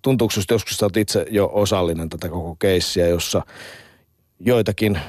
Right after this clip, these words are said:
ö, kaikkein kiihkeimpiä suomalaisia, ö, sinun inhoajasi ja kiusaajasi, niin tavallaan se niin kuin toimii jonkinlaisena,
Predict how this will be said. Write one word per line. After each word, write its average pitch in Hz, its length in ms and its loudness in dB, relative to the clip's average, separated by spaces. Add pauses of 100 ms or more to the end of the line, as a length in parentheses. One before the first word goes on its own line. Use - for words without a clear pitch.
(340)
ö, 104 240 4 (280)
kaikkein 113 460 0
kiihkeimpiä 104 800 2 (140)
suomalaisia, 98 800 2 (1080)
ö, 92 240 -8
sinun 107 460 2
inhoajasi 101 680 2
ja 101 120 4
kiusaajasi, 92 680 0
niin 95 260 0
tavallaan 92 440 2
se 101 80 -2
niin 95 200 0
kuin 90 300 -4 (400)
toimii 107 300 2
jonkinlaisena, 95 640 2